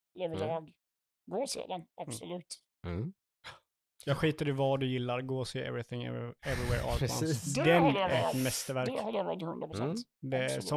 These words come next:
Speaker 2: som Adam säger, ja, men som du sa, Adam, det är en upplevelse, men det är också, alltså,
Speaker 1: <clears throat>
Speaker 2: fy
Speaker 3: Ja.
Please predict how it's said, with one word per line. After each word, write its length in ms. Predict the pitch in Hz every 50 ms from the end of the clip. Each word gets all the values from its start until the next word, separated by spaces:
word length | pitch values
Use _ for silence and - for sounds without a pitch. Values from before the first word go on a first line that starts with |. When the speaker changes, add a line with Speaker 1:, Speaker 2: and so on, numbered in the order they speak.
| 151 156
Speaker 2:
som 120 | - -
Adam 300 | - - 165 151 147 147
säger, 180 | 139 - 151 - _ -
ja, 100 | 165 160
men 140 | 165 151
som 100 | 156 165
du 100 | 151 151 139
sa, 160 | 147 147 147
Adam, 140 | 143 143 139
det 60 | 147
är 20 | 147
en 100 | 147 147
upplevelse, 640 | 160 - - - 139 131 127 123 - - 135 131
men 180 | 127 127 127 127
det 80 | 127
är 140 | 127 127 127
också, 360 | 117 - - 127 120 120 123 - _ _ _ -
alltså, 400 | 123 117 - - - - - - -
Speaker 1:
<clears throat> 560 | - 147 170 - - - - 196 190 - - -
Speaker 2:
fy 60 | 147 135
Speaker 3:
Ja. 280 | 117 110 113 113 123